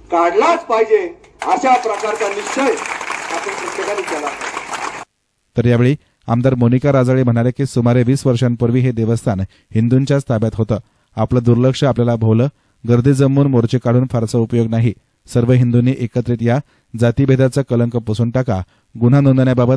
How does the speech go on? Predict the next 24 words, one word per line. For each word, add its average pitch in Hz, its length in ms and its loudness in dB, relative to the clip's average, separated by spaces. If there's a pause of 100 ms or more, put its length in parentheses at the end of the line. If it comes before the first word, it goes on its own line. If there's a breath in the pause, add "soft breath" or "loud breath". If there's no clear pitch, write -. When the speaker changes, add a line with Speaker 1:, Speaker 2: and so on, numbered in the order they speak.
Speaker 2:
पोलिसांनी 120 400 0
चुकीची 123 380 -4
पद्धत 120 300 -2
अवलंबली. 113 420 0 (440)
हिंदुत्वाचे 131 500 2
काम 120 240 -2
करणाऱ्या, 120 400 0 (360)
गोरक्षण 131 420 4
करणाऱ्यांवर 123 480 2
कोणतेही 120 420 -2
संकट 117 360 -4
आले 117 260 -2
तर - 360 -6
संघटित 123 460 0
व्हावं 117 220 0
लागेल. 113 240 -2 (480)
गावागावी 123 420 4
भाईचाऱ्याची 120 540 0
परिस्थिती 113 440 -4
आहे 113 180 0
का 110 140 -4
याचा 110 220 -2
विचार 113 300 -2
करा. 101 280 -4